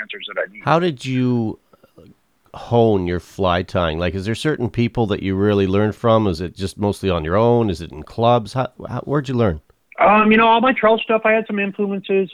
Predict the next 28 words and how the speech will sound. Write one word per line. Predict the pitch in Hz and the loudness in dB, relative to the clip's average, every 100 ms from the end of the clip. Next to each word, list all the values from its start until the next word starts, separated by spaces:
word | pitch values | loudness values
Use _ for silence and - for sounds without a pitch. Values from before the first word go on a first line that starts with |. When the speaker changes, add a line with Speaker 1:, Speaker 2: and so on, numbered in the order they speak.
| - | -8
Speaker 1:
Um, | 147 135 127 123 120 - | -6 -4 -4 -6 -14 -8
Damian | 180 180 160 | -6 -4 0
Wilmot | 156 165 165 165 | 2 4 2 2
and | 147 123 | 0 0
Dick | 156 - | -2 2
Berge, | 147 139 147 147 143 _ _ _ _ - - | 2 4 2 0 -2 _ _ _ _ -20 -4
um, | 127 123 | -2 0
growing | 127 170 135 | 4 4 4
up, | 139 143 | 2 2
they | 139 | 0
helped | 139 147 | 2 0
me | 139 | 0
out | 139 | 0
a | 135 | 2
little | 131 135 | 2 2
bit. | 127 143 | 2 2
But | 131 | 2
otherwise, | 127 135 131 | 4 4 4
I | 135 | 4
was | 156 | 4
all | 170 170 156 | 4 2 0
soft | 156 147 143 | 2 0 0
tel-, | 151 151 _ - - | -4 -4 _ -12 -2
self-taught | 151 160 - 143 135 | -2 -2 0 0 0
from | 143 123 | -8 -4
books. | 131 135 - | -4 -4 -6
My | 127 | -6
grandpa | 123 131 | -4 -4